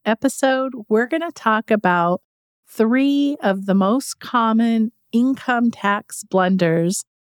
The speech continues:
that people make. We're gonna start by discussing the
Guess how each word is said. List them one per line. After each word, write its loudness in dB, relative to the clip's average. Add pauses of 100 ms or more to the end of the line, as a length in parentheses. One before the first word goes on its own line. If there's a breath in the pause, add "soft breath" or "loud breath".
(160)
that -2
people 0
make. -6 (420)
We're 2
gonna 0
start -2 (140)
by 0
discussing 0
the 2